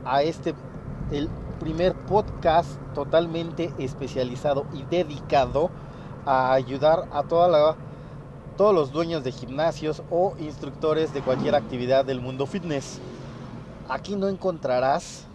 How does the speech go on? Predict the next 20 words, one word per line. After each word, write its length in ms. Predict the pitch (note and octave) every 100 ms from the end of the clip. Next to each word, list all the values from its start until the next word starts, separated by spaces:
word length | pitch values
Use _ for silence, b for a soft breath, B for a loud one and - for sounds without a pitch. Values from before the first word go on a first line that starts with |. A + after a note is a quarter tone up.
| - -
nada 400 | B2 C3+ D3 D#3
que 100 | C#3+
tenga 300 | B2 C3+ C#3
que 140 | C3 A#2
ver 200 | B2 C3
con 340 | - C3 D3 D#3+
el 220 | - A#2+ B2
mundo 340 | C3+ C#3 C3+
fitness 680 | - C#3 C3+ C3+ D3 F#3 -
como 240 | - A2 A2
tal, 340 | B2+ A#2+ A#2 - - - B B B B B B -
¿sale? 300 | A#2+ A2+ C3+ - -
Aquí 240 | - -
lo 120 | C#3+
que 120 | D3 B2+
vamos 320 | B2+ C#3 B2
a 80 | B2
ver 260 | C#3+ E3 -
es 300 | C3+ C#3+ - -
sobre 560 | - E3 D#3 D3 D3+